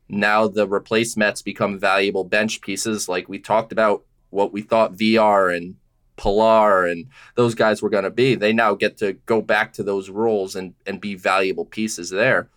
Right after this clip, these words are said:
And you have to be excited about where the Mets are at. And if you're not, then your expectations are probably just unrealistic. So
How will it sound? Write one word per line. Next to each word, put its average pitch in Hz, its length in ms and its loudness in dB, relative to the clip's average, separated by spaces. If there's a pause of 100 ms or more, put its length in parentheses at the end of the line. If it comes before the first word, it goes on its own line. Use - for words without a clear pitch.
(240)
And 92 400 0 (600)
you 131 60 -10
have 156 260 -10
to 120 80 -4
be 110 80 -2
excited 123 300 0
about 92 180 -2
where 92 120 -2
the 90 60 -6
Mets 95 320 -4
are 87 120 -2
at. 82 280 -2
And 95 240 -2
if 107 160 -8
you're 98 100 -4
not, 110 420 2 (280)
then 95 220 -4
your 101 160 2
expectations 92 1120 -6
are 78 100 -8
probably 90 280 -4
just 85 180 -8
unrealistic. 82 800 -8
So 78 240 -6